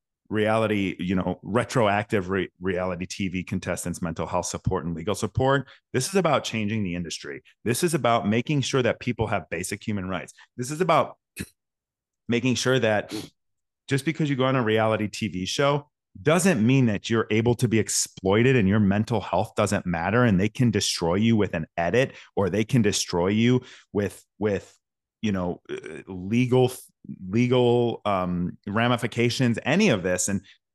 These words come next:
what, what's gonna happen at some point is there's gonna be a tipping point. There's gonna be a tipping point because we are coming from the ground up,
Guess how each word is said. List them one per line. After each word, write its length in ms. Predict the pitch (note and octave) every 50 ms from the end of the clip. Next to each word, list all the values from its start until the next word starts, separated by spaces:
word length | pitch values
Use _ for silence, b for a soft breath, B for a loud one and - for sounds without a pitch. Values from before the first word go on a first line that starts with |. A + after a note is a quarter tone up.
| _ _ _ _ _ -
what, 280 | B2+ C#3 C#3 C#3 -
what's 180 | - C#3+ C#3 -
gonna 220 | - G3+ G#3+ A3+
happen 540 | G3+ F3 D#3+ D3 C#3+ C#3 - - A2 G2+ F#2+
at 160 | G2 F#2+ -
some 240 | - - G2+ G2 F#2
point 280 | - - F#2 F2+ F#2 F2+
is 80 | F2+
there's 160 | G2 A2+ A#2
gonna 200 | - D#3 D#3+ F3
be 120 | D#3+ D3 A#2+
a 40 | G#2+
tipping 340 | - - F#2 - F2 E2+
point. 300 | D#2 - - D#2+ D2+ C#2
There's 140 | D#2 F#2+ F#2+
gonna 140 | G#2 B2 C#3
be 60 | D3
a 40 | C#3+
tipping 260 | - G#2 F2+ - F2+
point 240 | - - F#2+ F2+ E2
because 300 | F2+ E2+ - F#2 F2+ F2
we 260 | F2+ G#2+ B2 B2 B2+ -
are 100 | - G#2+
coming 300 | G2 - - G2 G2 G2
from 180 | F#2 G2+ F#2+ F#2
the 60 | F#2
ground 420 | E2+ E2 G2 F2+ F#2 F#2 F#2 F#2 F#2+
up, 260 | G2 A2+ B2 -